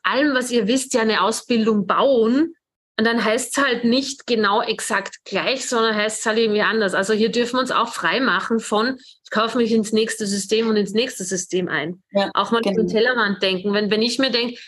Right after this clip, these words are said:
Speaker 1: ich würde jetzt eine Coaching-Ausbildung anbieten, ich habe so viele Ausbildungen gemacht, die würden alle mit einfließen. Das kann ich dann eh nicht so nennen, wie die wollen,
Speaker 2: Ja.
Speaker 1: dass ich nennen würde.
Speaker 2: Ja.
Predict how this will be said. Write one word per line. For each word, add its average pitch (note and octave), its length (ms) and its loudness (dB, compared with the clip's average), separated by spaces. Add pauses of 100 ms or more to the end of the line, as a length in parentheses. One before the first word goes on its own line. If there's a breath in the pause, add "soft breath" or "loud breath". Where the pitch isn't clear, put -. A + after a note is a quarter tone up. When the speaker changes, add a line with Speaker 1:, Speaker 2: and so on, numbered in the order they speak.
(160 loud breath)
Speaker 1:
ich A3+ 160 -4
würde B3+ 140 4
jetzt C4 120 -2
eine A#3 100 0
Coaching-Ausbildung G#3+ 800 0
anbieten, A3+ 540 -2 (200 loud breath)
ich G#3 140 -2
habe A#3 140 0
so B3+ 420 2
viele C#4+ 360 2
Ausbildungen A#3+ 600 0
gemacht, G3 420 0
die A3 120 0
würden A#3 160 2
alle G#3+ 200 2
mit A#3 220 0
einfließen. G#3 720 -2 (240 loud breath)
Das G3+ 160 -4
kann A3+ 180 2
ich B3 120 -2
dann A3+ 140 0
eh A3+ 140 0
nicht D4+ 180 0
so A3 160 2
nennen, G3+ 400 2
wie G3 180 2
die A#3+ 460 0 (160)
wollen, G#3 360 2
Speaker 2:
Ja. F#3+ 60 2
Speaker 1:
dass F#3 220 0
ich G#3 100 -2 (340)
nennen G3 240 -4
würde. G#3+ 300 2
Speaker 2:
Ja. F#3+ 300 0